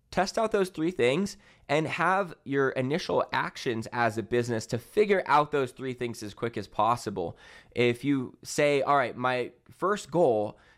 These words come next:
as a company that has just come out with this new invention," uh, whether it be digital or physical, you say, "All right, I just gotta get past the first barrier before I do too much work." Don't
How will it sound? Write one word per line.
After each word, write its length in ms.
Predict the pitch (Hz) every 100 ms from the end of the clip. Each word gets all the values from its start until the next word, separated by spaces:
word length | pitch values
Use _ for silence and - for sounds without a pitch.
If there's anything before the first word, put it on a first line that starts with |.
| _ 123
as 500 | 127 127 127 113 -
a 80 | 113
company 600 | - 160 165 170 170 170
that 280 | 131 127 -
has 240 | 127 120 120
just 220 | 113 -
come 180 | 190 190
out 120 | 175
with 120 | 165
this 140 | 139 139
new 140 | 143
invention," 640 | 135 113 98 - 92 - - - _ -
uh, 180 | 110 95
whether 300 | 110 120 120
it 500 | 104 - 65 - -
be 140 | 113
digital 460 | 113 151 160 160 156
or 220 | - 135
physical, 440 | 135 131 113 - 95
you 60 |
say, 180 | 98 107
"All 140 | 85 131
right, 140 | 107
I 100 | 127
just 220 | 139 135
gotta 180 | 139 131
get 240 | 120 135 -
past 260 | 151 160
the 60 | 139
first 300 | 139 131 -
barrier 480 | 127 107 92 80 - -
before 380 | 120 120 143 151
I 240 | 151 139 131
do 280 | - 151
too 200 | 143 180
much 240 | 175 165 -
work." 320 | - - - - - -
Don't 300 | 151 202